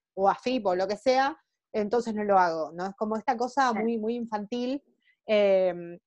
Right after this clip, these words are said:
Speaker 1: que no deja de sorprenderme, ¿no? Digo, y hubo mucha gente que estuvo preparada, como en tu caso, y hubo gente que no tenía, eh, otra vez, después de un año, no tuvo, eh, ninguna herramienta para poder,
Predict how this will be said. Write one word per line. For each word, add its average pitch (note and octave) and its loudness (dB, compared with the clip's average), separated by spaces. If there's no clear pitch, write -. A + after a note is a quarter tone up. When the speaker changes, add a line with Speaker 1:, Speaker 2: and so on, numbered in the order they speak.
Speaker 1:
que G#3+ 2
no A3 2
deja A#3+ -2
de G3+ 0
sorprenderme, F#3+ 0
¿no? F#3 -6
Digo, G3 -2
y G3 -2
hubo A3 2
mucha A#3+ -2
gente A#3+ -2
que G3 -12
estuvo A#3 0
preparada, A#3 2
como E3+ -10
en F3 -12
tu G#3 -8
caso, C#4 2
y A#3+ -2
hubo A3 2
gente B3 -4
que A3 -2
no G#3+ -4
tenía, A3 -2
eh, F3 -4
otra A3+ 2
vez, C4 4
después A#3+ 2
de A#3+ -4
un A#3+ -4
año, D4 -2
no A3+ -2
tuvo, G#3+ 2
eh, F#3 -6
ninguna G3+ -4
herramienta A3 -4
para F#3 -4
poder, F3+ -4